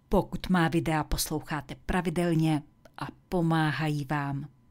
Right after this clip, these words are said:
Pomozte prosím další tvorbě tím, že je podpoříte příspěvkem zaslaným na účet, který vidíte na obrazovce. Jak už dobře víte, svá videa nezatěžuju reklamami, tak abyste se na ně mohli v klidu soustředit.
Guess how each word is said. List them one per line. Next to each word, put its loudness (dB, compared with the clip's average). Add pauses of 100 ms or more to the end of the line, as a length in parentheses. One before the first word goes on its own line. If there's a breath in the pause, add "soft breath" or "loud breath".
(140)
Pomozte 2
prosím 0
další 0
tvorbě -4
tím, 2 (220 loud breath)
že 2
je 2
podpoříte -2
příspěvkem 2
zaslaným 2
na 0
účet, -2
který -2
vidíte -2
na 2
obrazovce. -2 (640)
Jak 0
už 0
dobře 2
víte, -4 (300)
svá -2
videa 0
nezatěžuju 2
reklamami, 2 (340)
tak -4
abyste -2
se -2
na 2
ně 2
mohli -2
v -10
klidu 2
soustředit. -4